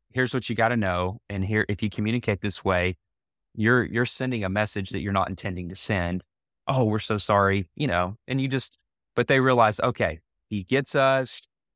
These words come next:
He, he cares about us. He has our interests at heart." And, and then it's like, I think trust deepens and you, you start, and then you start to lead,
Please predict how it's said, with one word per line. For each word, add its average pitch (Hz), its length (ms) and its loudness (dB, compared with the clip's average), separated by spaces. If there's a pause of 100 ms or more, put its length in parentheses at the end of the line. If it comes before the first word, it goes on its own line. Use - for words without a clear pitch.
He, 107 480 2
he 104 200 -8
cares 113 380 2
about 117 280 4
us. 113 260 2
He 101 100 -4
has 101 280 0
our 101 280 4
interests 104 460 -6
at - 80 -4
heart." 98 460 2 (440)
And, 95 500 -2 (480)
and 101 140 -2
then 127 160 4
it's - 160 -2
like, 92 220 2 (720)
I 107 100 -4
think - 220 -6
trust - 360 0
deepens 90 400 -6
and 90 120 -2
you, 92 180 -2
you 101 120 -4
start, - 320 2
and 117 80 -2
then 175 100 4
you 143 100 2
start 120 240 0
to 104 100 -2
lead, 98 460 0